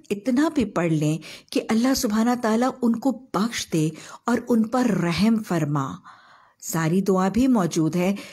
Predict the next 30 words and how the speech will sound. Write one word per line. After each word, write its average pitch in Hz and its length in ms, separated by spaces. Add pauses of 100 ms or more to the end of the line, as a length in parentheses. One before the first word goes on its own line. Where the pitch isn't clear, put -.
(120)
लेकिन 269 420
अगर 233 200
चलते 262 680
फिरते 233 580
जब 302 320
उनकी 202 380
याद 185 320
आ 170 140
जाए, 165 360 (300)
जब 294 200
उनका, 240 480 (240)
उनकी 233 320
याद 190 320
सताए, 190 640 (240)
उदासी 196 500
का 247 280
एहसास 180 560
हो, 165 180 (260)
तो 202 80
फौत 196 360
शुदा 190 340
वालिदैन 165 600
के 202 140
लिए 196 360 (320)
ये 254 200
दुआ 196 460
कसरत 208 720
से 185 240
अपना 160 320
लीजिए, 143 460